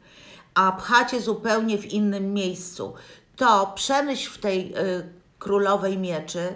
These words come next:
co to jest, jak możesz to zorganizować i luty poświęć na to, czy to już jest ten moment, czy jeszcze może za chwilę, jak się do tego momentu przygotować.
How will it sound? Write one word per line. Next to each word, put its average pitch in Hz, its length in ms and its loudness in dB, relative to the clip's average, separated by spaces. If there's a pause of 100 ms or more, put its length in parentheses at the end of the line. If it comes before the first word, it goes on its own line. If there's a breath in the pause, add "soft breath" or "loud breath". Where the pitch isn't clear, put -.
(760 loud breath)
co 277 320 4
to 240 200 0
jest, 180 680 -6
jak 240 360 2
możesz 214 360 -2
to 202 120 -2
zorganizować 180 1000 -4
i 208 80 2
luty 254 360 0
poświęć 233 640 -4
na 180 220 0
to, 202 320 -2 (380 loud breath)
czy 226 160 -4
to 214 160 2
już 208 260 0
jest 170 300 -2
ten 254 280 0
moment, 285 540 -2
czy 240 140 -4
jeszcze 226 360 -2
może 208 280 -2
za 226 160 -2
chwilę, 226 420 -4 (320 loud breath)
jak 208 240 2
się 247 120 -2
do 220 140 0
tego 226 300 -2
momentu 214 460 -2
przygotować. 247 1000 -2